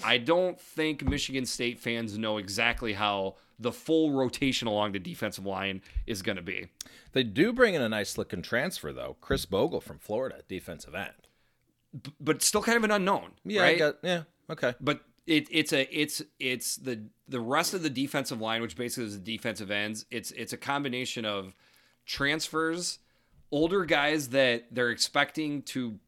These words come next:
Speaker 1: step up, and then freshmen that we haven't seen. So we, I don't know if we, I don't even know if the Michigan State coaches know what the defensive line rotation is gonna look like. Also gonna be a big part of, of the, of the, um,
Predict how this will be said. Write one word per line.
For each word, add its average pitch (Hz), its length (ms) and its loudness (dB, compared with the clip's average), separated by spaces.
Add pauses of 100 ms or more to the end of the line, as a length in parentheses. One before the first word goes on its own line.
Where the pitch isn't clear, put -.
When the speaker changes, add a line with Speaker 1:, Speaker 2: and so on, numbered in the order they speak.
(180)
Speaker 1:
step - 460 2
up, 127 260 6
and 120 140 2
then 131 240 0
freshmen 139 640 0
that 117 140 -2
we 120 160 -2
haven't 120 520 0
seen. 95 380 -2
So 127 160 -2
we, 151 360 -2 (380)
I 233 80 10
don't 233 120 8
know 185 100 8
if - 120 0
we, 143 140 2
I 143 100 6
don't 190 120 6
even 156 180 0
know 139 120 0
if 131 100 -6
the 117 60 -6
Michigan 120 320 -4
State 101 240 -8
coaches 113 340 -4
know 107 80 -2
what 107 120 -2
the 107 80 -8
defensive 107 420 -8
line 104 200 -4
rotation 101 420 -8
is 95 60 -12
gonna 104 180 -6
look 104 200 -6
like. 104 260 0 (560)
Also 151 300 2
gonna 147 180 4
be 127 120 4
a 120 40 4
big 110 260 0
part 107 420 2
of, 101 360 2
of 101 280 -2
the, 98 240 -2 (100)
of 104 300 0
the, 95 420 -2
um, 92 500 -4